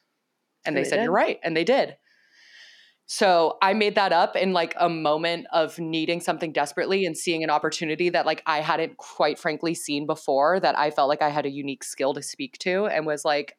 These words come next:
Speaker 1: "I don't know what this looks like. I haven't ever seen it, but I know it's needed."
Speaker 2: Mm-hmm.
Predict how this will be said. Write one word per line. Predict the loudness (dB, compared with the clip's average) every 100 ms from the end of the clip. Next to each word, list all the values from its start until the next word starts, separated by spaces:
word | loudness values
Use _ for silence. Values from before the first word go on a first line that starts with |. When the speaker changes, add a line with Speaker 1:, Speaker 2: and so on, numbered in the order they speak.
| _
Speaker 1:
"I | 2
don't | 2 2
know | 0
what | 0
this | -2 -2
looks | -4 -2
like. | 0 0
I | 0
haven't | 0 0 -2 -8 _
ever | -2 0
seen | -2 -2
it, | -2 0
but | 0
I | 0
know | 0 0 0
it's | -4
needed." | -8 -6 -2 -2 -2 -10 _ _ _ _ _
Speaker 2:
Mm-hmm. | -12 -10